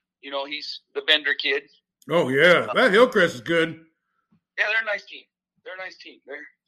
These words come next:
Speaker 1: they've, uh, they've put together a great season. Dwight does a good job with them. Um, he's dealt with some injuries and stuff, and, but he's, he's put together a nice team.
Speaker 2: Yeah, what a bunch of coaches you guys are! I bet you guys are a real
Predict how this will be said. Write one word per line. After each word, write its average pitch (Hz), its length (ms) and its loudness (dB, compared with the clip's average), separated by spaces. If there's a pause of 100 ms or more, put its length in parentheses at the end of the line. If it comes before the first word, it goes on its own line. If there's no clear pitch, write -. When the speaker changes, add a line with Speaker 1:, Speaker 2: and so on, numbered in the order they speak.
(520)
Speaker 1:
they've, 156 240 2
uh, 139 220 0 (1120)
they've 147 160 -14
put 175 160 -14
together 156 380 -2
a - 40 -20
great - 220 -6
season. 151 400 -14
Dwight 139 300 -2
does 147 140 -4
a - 100 -20
good 147 140 -12
job 139 280 -4
with 143 160 -12
them. 147 200 -4 (880)
Um, 104 320 -16 (680)
he's 143 180 -18
dealt 139 280 -2
with - 120 -4
some 131 180 -10
injuries 151 480 -2
and 131 80 -18
stuff, - 380 -2
and, 113 140 -20 (840)
but 117 120 -8
he's, 127 380 -12
he's 127 180 -14
put 151 220 -14
together 143 340 -2
a 123 40 -4
nice 139 220 -2
team. 139 260 -10 (1160)
Speaker 2:
Yeah, 180 100 -2
what 220 160 6
a 233 40 4
bunch 190 260 0
of 170 80 -8
coaches 175 440 -2
you 156 100 -4
guys 151 300 0
are! 160 160 2
I 196 80 2
bet 208 260 2
you 190 60 -4
guys 175 260 0
are 156 140 0
a 139 40 -4
real 147 480 -2